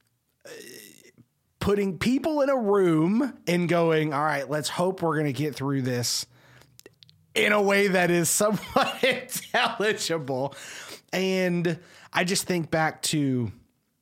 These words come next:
uh, you know, when, when I was a new teacher, my idea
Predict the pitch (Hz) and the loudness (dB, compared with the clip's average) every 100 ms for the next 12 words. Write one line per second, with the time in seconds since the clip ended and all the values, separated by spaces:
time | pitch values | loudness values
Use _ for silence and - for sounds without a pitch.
0 | _ _ _ _ _ _ _ _ _ - | _ _ _ _ _ _ _ _ _ -20
1 | _ - 98 110 78 76 - _ 147 147 | _ -20 -14 -12 -12 -18 -20 _ -4 -2
2 | 147 156 147 160 165 170 220 196 175 151 | -2 -4 -4 -2 0 2 2 2 2 0
3 | 143 - 123 - 92 90 _ _ _ 131 | 0 -2 -2 -2 -4 -6 _ _ _ -4
4 | 139 147 156 170 175 175 - - _ _ | 0 0 0 0 0 -2 -8 -20 _ _
5 | _ _ - 139 135 120 131 156 147 95 | _ _ -2 0 -2 -2 -4 -2 -2 -4
6 | 71 85 | -4 -6